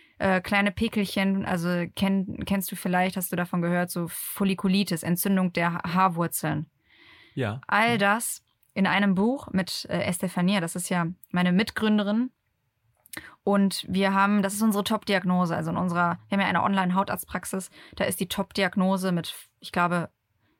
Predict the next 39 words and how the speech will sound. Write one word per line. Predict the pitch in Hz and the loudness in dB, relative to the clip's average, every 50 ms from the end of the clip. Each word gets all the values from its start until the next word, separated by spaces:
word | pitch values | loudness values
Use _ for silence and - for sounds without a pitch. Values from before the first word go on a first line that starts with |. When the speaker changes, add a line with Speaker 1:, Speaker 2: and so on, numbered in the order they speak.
| _ _ _ | _ _ _
Speaker 1:
jetzt | - 170 - - | -10 -6 -2 0
sagte, | 170 175 170 - - 190 175 165 170 - - - | 0 0 0 -2 -4 -2 -2 0 0 0 -2 -2
äh, | |
unser | - 180 170 170 170 165 165 | -2 -2 -2 -2 -2 -2 -4
Statistiker | - - 175 - 175 - - 185 - 180 | -4 -4 -4 -6 -6 -6 -6 -4 -4 -2
letztens | 170 170 - - - 170 160 - | -4 -4 -6 -4 -6 -6 -6 -6
fast | - 175 - - | -8 -8 -8 -4
zwanzig | - 185 185 175 185 - - | -4 -4 -4 -4 -4 -6 -6
Prozent, | - 170 - - 185 180 196 247 269 - - _ _ _ - - - - - - _ _ _ _ _ _ - | -6 -6 -4 -2 0 2 2 2 0 -2 -8 _ _ _ -20 -20 -20 -20 -20 -20 _ _ _ _ _ _ 0
Akne. | - 208 202 - - 180 165 170 - - _ _ _ _ _ _ _ _ _ _ _ _ _ _ - | 2 2 2 0 -2 -4 -4 -4 -6 -12 _ _ _ _ _ _ _ _ _ _ _ _ _ _ -2
Also | 208 202 202 202 | 0 0 2 0
wirklich, | 233 - - 214 202 - - - | -2 0 -2 -2 -2 -2 -4 -4
äh, | 190 | -2
das | 185 202 208 - - | 0 -2 -2 -2 -4
Thema, | - 220 208 185 170 160 165 190 - _ - - | -4 -2 -2 0 0 -2 -4 -6 -10 _ -8 -2
Hautunreinheiten. | 185 214 220 - 190 185 165 165 165 175 175 170 - - - 170 | 2 2 2 2 0 -2 -2 -2 -2 -2 -2 -2 -4 -4 -4 -2
Und | 170 185 | -2 0
dann | 190 190 196 | 0 0 0
haben | 202 208 | 0 0
wir | 202 196 | 0 -2
gesagt, | 202 180 196 196 196 - - | -2 0 0 -2 -2 -2 -2
wow, | 190 196 202 208 202 | 0 2 2 2 2
das | 196 185 - | 0 -2 -2
wäre | 202 196 | -2 -2
doch | 190 185 | -2 -4
total | - 180 - - 190 185 | -6 -10 -6 -4 -4 -4
schön, | 185 - - 208 214 196 | -4 -4 -2 -2 0 0
hat | 190 - | -2 -2
un-, | 170 175 | -2 -4
ein | - - 180 | -4 -4 -4
Verlag | - - 180 185 196 - | -4 -2 -2 -2 0 -2
uns | 202 190 - | -2 -6 -4
angefragt, | - 185 196 196 - - 190 190 196 196 - - - - - - - - - - | -4 -4 -4 -4 -4 -2 0 0 0 0 -4 -10 -18 -18 -18 -18 -18 -18 -12 -6
äh, | - 185 190 | -2 0 0
dass | 185 185 180 - | 0 0 -2 0
wir | 190 190 | -2 0
das | - 208 - | 0 0 -2
einfach | - - 262 - - 294 - | -2 -4 -4 -4 -6 -6 -2
mal | - 247 247 254 247 - | 0 2 2 2 0 -2